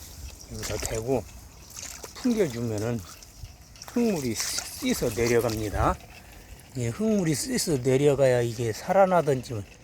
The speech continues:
어떻게 되지. 이대로 놔두면 그냥 그대로 썩어버리고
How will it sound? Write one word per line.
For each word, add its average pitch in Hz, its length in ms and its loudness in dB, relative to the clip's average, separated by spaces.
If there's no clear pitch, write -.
어떻게 120 300 -4
되지. 123 460 0
이대로 143 320 4
놔두면 135 480 4
그냥 127 260 0
그대로 127 380 0
썩어버리고 147 840 2